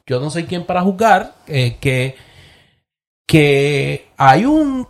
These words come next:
hay un convencimiento, y en eso yo creo que algo que él dijo públicamente, él, él piensa eso porque lo hemos hablado, él, él entiende que quien único puede derrotar al P N P es el Partido Popular.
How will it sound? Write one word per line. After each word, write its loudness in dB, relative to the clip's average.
hay 4
un 0
convencimiento, 0
y 2
en 0
eso -2
yo -2
creo -2
que 2
algo 0
que -4
él -2
dijo 0
públicamente, -2
él, -4
él -2
piensa 2
eso -4
porque -4
lo 0
hemos -2
hablado, 0
él, -4
él -2
entiende 0
que -6
quien -2
único 0
puede 0
derrotar 0
al 0
P -2
N -4
P -4
es 4
el -6
Partido 0
Popular. -6